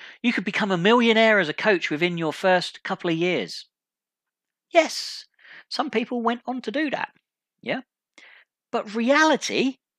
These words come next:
only a couple. There was a hundred people in the room,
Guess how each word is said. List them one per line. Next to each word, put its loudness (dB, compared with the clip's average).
only -10
a -8
couple. -12
There -16
was -14
a -10
hundred -6
people -8
in -14
the -14
room, -16